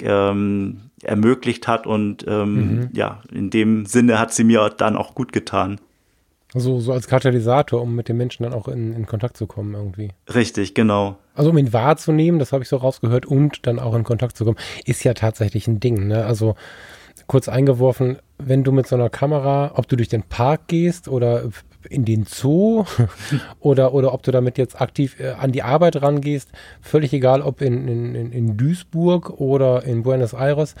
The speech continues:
Speaker 2: du triffst ja immer wieder Menschen, die dir zunicken, äh, die dich nach der Kamera fragen, die nach deiner Fotografie fragen. Also wenn du einsam zu Hause sitzt, ist die Kamera ja tatsächlich, und das ist ja oft so, wenn man woanders ist, neu.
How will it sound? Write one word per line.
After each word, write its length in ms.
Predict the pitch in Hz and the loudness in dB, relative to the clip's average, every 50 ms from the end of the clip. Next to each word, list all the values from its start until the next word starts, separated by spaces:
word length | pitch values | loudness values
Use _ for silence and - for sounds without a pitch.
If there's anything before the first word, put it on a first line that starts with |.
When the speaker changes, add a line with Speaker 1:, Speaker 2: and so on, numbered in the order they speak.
| - - - - - - | -20 -20 -20 -20 -14 -10
Speaker 2:
du 80 | - 123 | -8 -4
triffst 280 | - - 139 - - | -2 -2 -2 0 0
ja 80 | 170 - - | -2 -2 0
immer 400 | - 190 196 196 180 160 139 135 | 2 2 4 6 6 6 4 4
wieder 240 | 156 180 180 185 160 | 2 2 4 2 2
Menschen, 760 | 147 147 147 151 160 170 - - 147 139 139 139 139 135 - - - | 2 2 0 0 0 -2 -2 -2 -2 -2 -2 -2 -4 -6 -8 -8 -6
die 80 | 120 | -6
dir 180 | 104 107 101 - | -4 -4 -6 -8
zunicken, 960 | - - - 175 170 156 151 151 147 139 - - 143 131 127 127 127 127 127 - - - - - - - _ _ - - - | -8 -4 0 2 2 4 4 2 0 0 -2 -2 -2 -2 -2 -2 -4 -4 -6 -8 -12 -20 -20 -20 -20 -20 _ _ -20 -20 -18
äh, 460 | - - 143 - - 143 - - 147 | -16 -14 -14 -14 -14 -14 -10 -6 -2
die 140 | 123 143 139 | 0 0 0
dich 160 | 131 117 - | 0 0 0
nach 140 | 127 110 - | 0 0 2
der 100 | 127 113 | 0 0
Kamera 400 | - - 160 160 139 127 135 123 | 2 4 4 4 4 4 4 2
fragen, 500 | - - - 135 131 127 127 127 123 110 | 0 -2 -2 0 2 2 2 0 0 -2
die 160 | - 131 123 | -2 -4 -4
nach 180 | 113 110 147 - | -2 -2 0 2
deiner 220 | 131 127 131 117 | 2 2 2 0
Fotografie 520 | - 143 139 135 131 131 120 - - 151 | 0 0 0 0 2 0 -2 -2 -2 -6
fragen. 560 | 139 - - - 135 131 131 131 131 135 127 - - - - - - - - - - - | -6 -6 -4 -2 0 0 0 0 -2 -4 -6 -8 -10 -18 -20 -20 -20 -20 -20 -20 -12 -6
Also 420 | - 123 113 117 120 113 113 113 - | -4 -2 0 2 2 0 0 0 0
wenn 180 | 120 120 117 | -2 0 0
du 80 | 127 120 | 0 0
einsam 340 | 120 127 139 143 147 135 120 | 0 2 2 2 2 2 0
zu 140 | - 110 104 | 0 0 2
Hause 220 | 120 147 147 143 | 2 2 2 2
sitzt, 200 | 156 165 - - | -2 -4 -4 -4
ist 100 | 113 - | -6 -4
die 60 | 120 | -4
Kamera 320 | - - 113 123 127 135 135 | -2 0 0 0 2 2 2
ja 80 | 131 | 0
tatsächlich, 640 | - - 131 131 - - 123 - - 135 127 - 139 | 0 -2 -4 -4 -2 -4 -6 -4 -4 -4 -4 -4 -4
und 80 | 117 | -2
das 120 | 117 110 - | -2 -2 0
ist 180 | 165 160 - - | -2 -2 0 0
ja 100 | 135 - | 0 2
oft 220 | - 123 - - | 2 0 0 0
so, 140 | 143 143 127 | 0 2 2
wenn 100 | 127 127 | 2 2
man 180 | 127 123 117 | 2 0 0
woanders 380 | 120 120 113 131 123 113 107 - | 0 -2 0 0 0 -2 0 0
ist, 180 | 175 - - 131 | -2 -2 0 0
neu. 300 | 120 104 101 101 92 | 0 0 0 -2 -4